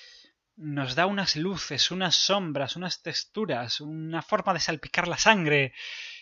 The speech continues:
eh, brutal. Es bonitísimo, pero bueno. Eh, es un juego de id Software, aunque ya John Carmack no esté, es lo que tenemos que esperar de un shooter de id Software, ¿no? Que en el momento que sale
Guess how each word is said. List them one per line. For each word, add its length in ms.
eh, 400
brutal. 1040
Es 160
bonitísimo, 560
pero 140
bueno. 260
Eh, 260
es 120
un 60
juego 240
de 100
id 40
Software, 560
aunque 340
ya 380
John 160
Carmack 360
no 120
esté, 380
es 220
lo 120
que 80
tenemos 340
que 140
esperar 580
de 120
un 80
shooter 380
de 100
id 80
Software, 520
¿no? 140
Que 140
en 180
el 100
momento 360
que 100
sale 400